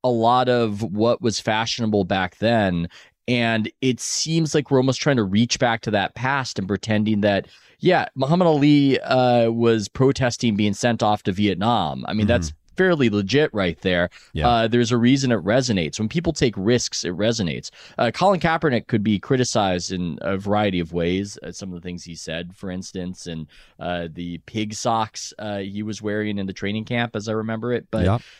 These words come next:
Speaker 1: he did risk something at that time. He eventually got rich from Nike, but I think one of the reasons why, uh, he became popular is that it legitimately, at that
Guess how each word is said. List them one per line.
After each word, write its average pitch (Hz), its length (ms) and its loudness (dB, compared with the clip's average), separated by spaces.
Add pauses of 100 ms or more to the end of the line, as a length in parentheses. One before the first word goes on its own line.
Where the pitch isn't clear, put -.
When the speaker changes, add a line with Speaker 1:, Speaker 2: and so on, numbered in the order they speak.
Speaker 1:
he 175 140 -2
did 294 180 0
risk 208 280 2
something 127 480 0
at 95 100 0
that 90 220 -2
time. 90 280 -2
He 117 120 2
eventually 156 340 0
got 104 180 0
rich 95 220 0
from 92 160 0
Nike, 90 360 2
but 117 120 2
I 101 60 2
think 123 200 0
one 101 140 2
of 143 60 2
the 113 100 2
reasons 90 400 0
why, 90 460 2 (320)
uh, 95 120 0
he 95 160 -2
became 95 440 0
popular 87 580 0
is 87 160 -4
that 87 300 -6
it - 180 -12
legitimately, 95 920 -8
at 95 180 -8
that 110 200 -4